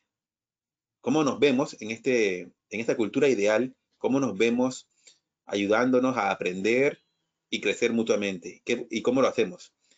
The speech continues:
¿No? Por ejemplo, que, eh, tengamos un,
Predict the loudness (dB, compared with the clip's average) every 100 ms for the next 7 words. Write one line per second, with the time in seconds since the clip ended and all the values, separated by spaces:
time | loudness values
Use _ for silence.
0 | _ _ _ -4 -2 -2 -2 -2 -2 2
1 | 4 4 2 -6 _ _ _ _ _ _
2 | _ _ _ _ -20 -10 -2 0 2 0
3 | 0 -2 -2 -4 -10 _ _ _ _ -14
4 | -12 -12 _ -4 0 2 2 2 2 2
5 | 0 -6